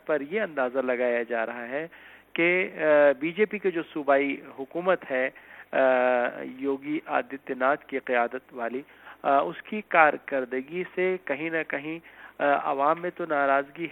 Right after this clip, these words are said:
ہے ہی، خود پارٹی کے اندر جو صوبائی، آ، یونٹ ہے اس کے اندر بھی کہیں نہ کہیں بے اطمینانی کی کیفیت ہے۔ لیکن چونکہ بی جے پی ایک الگ طرح کا،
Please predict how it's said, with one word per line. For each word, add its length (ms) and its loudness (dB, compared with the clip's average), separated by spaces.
ہے 220 0
ہی، 160 -8
خود 260 -4
پارٹی 400 4
کے 180 -2
اندر 300 -2
جو 80 -6
صوبائی، 560 2
آ، 40 -2
یونٹ 520 -4
ہے 100 -4
اس 220 -14
کے 140 -2
اندر 240 -2
بھی 160 -10
کہیں 260 -6
نہ 140 -10
کہیں 340 -14
بے 80 -6
اطمینانی 580 -8
کی 180 -20
کیفیت 500 -6
ہے۔ 60 -10
لیکن 300 4
چونکہ 220 -8
بی 180 -4
جے 120 -2
پی 160 -4
ایک 160 0
الگ 140 2
طرح 220 0
کا، 460 -2